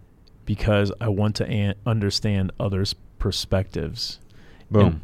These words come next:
Speaker 1: And, and as an extrovert, I wanna be surrounded by people, which tells me that the truth of the matter is,
Speaker 2: Mm-hmm.
Speaker 1: is that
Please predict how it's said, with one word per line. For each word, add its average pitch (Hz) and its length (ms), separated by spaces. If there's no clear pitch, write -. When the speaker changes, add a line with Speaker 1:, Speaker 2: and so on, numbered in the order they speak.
Speaker 1:
And, 104 160
and - 20
as 104 260
an 98 80
extrovert, 87 840
I 117 80
wanna 110 200
be 104 120
surrounded 98 520
by 92 160
people, 95 500
which - 200
tells 147 360
me 87 260
that 101 140
the 98 60
truth 156 260
of 117 80
the 101 80
matter 85 320
is, 73 300
Speaker 2:
Mm-hmm. 92 180
Speaker 1:
is 113 100
that 113 200